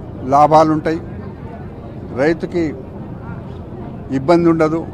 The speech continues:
ఎక్కడికో పోయి అడ్డికి పావుసేరు అమ్ముకోవాలనే పరిస్థితి కూడా ఉండదు.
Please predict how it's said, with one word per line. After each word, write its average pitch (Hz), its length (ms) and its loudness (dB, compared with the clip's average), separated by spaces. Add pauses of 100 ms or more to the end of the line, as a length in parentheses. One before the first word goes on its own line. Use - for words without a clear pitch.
(800)
ఎక్కడికో 175 480 0
పోయి 160 400 -2 (600)
అడ్డికి 156 320 4
పావుసేరు 156 440 4
అమ్ముకోవాలనే 147 560 2
పరిస్థితి 143 460 -2
కూడా 156 140 0
ఉండదు. 151 320 -4